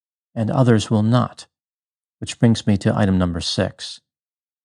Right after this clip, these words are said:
There will always be people who are willing to take a tremendous risk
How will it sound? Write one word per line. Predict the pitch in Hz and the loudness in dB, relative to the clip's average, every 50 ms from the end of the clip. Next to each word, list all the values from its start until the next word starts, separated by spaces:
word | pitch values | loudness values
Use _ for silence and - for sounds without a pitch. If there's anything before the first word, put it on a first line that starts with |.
| _ _ - | _ _ 2
There | 123 | 2
will | 123 - | 2 4
always | - 151 147 175 180 175 160 - | 4 4 6 8 8 6 6 4
be | - - 139 | 4 2 2
people | 131 - 135 123 - - 131 107 | 4 4 2 2 2 2 0 2
who | - 123 | 2 2
are | 113 107 | 2 4
willing | 101 113 113 113 110 101 | 4 6 6 6 4 4
to | 98 | 2
take | - - 107 104 101 | 0 0 0 0 2
a | - 95 | 0 -2
tremendous | 90 - - 104 95 101 113 120 110 110 - - - | -2 -2 -4 -2 0 2 4 4 2 2 -2 -2 0
risk | 104 95 87 85 - - - - | 0 0 0 -2 -6 -10 -12 -14